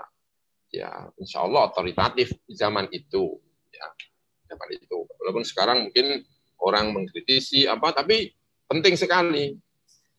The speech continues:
Makanya saya memberi not tadi, Allahumma faqihu fiddin wa alimhu ta'wil, tolong itu kalimat ta'wil dimaknani, jangan digeser kepada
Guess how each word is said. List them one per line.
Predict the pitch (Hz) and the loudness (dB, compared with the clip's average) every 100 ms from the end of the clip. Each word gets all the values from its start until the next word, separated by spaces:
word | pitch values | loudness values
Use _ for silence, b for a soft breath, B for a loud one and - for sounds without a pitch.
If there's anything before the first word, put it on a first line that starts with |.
| _ _ _ 117 | _ _ _ -2
Makanya | 127 165 180 | 2 4 4
saya | 170 165 | 4 4
memberi | 165 143 135 | 4 4 2
not | 147 147 127 | 4 2 2
tadi, | 143 - 123 | 0 2 2
Allahumma | 120 123 123 120 120 120 117 | 2 4 4 2 0 0 -2
faqihu | 113 123 - 120 117 | -2 -4 -2 -2 -2
fiddin | - 117 - 117 113 | -2 -4 2 2 2
wa | 107 | -2
alimhu | 117 117 117 107 110 | -2 0 0 0 -4
ta'wil, | 107 - 117 160 - | -4 -2 2 2 2
tolong | - 113 127 127 | 0 0 0 -2
itu | 113 147 | -2 -4
kalimat | 143 107 107 110 | -2 -4 -4 -6
ta'wil | - 95 117 131 | -4 -2 0 -2
dimaknani, | 127 104 95 101 101 120 127 135 _ _ - | -4 -10 -8 -6 -6 -6 -6 -10 _ _ -8
jangan | 107 113 110 | -6 -4 -6
digeser | - 95 92 - 117 110 | -10 -6 -4 -2 -4 -4
kepada | 107 92 92 - 110 110 | -6 -8 -8 -4 -2 -4